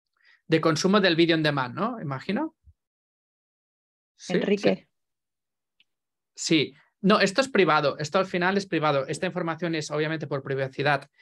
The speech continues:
Speaker 1: es, eh, es privada. Yo no puedo saber el, eh, ¿no? el consumo de un usuario en Netflix, ¿no? Por ejemplo, yo tengo un amigo que tiene Netflix, yo no puedo saber lo que él consume, ¿no? Todo esto es, es de forma privada.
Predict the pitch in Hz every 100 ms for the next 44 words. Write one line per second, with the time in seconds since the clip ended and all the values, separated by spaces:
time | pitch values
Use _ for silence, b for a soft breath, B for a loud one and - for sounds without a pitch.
0 | b b b _ 139 131 131 135 - -
1 | 143 131 127 123 120 120 107 127 120 165
2 | - 147 143 139 151 165 143 143 151 147
3 | 139 143 143 135 135 123 b b b _
4 | - 131 147 165 151 139 160 143 139 139
5 | 139 147 135 131 135 156 147 127 135 151
6 | 165 135 139 127 135 139 135 139 131 147
7 | 139 131 135 170 151 147 156 143 139 139
8 | _ - 131 127 123 123 123 120 - 170
9 | 123 131 196 B B B B _ 165 151
10 | 151 - 185 170 151 151 151 143 139 143
11 | 156 147 127 147 143 123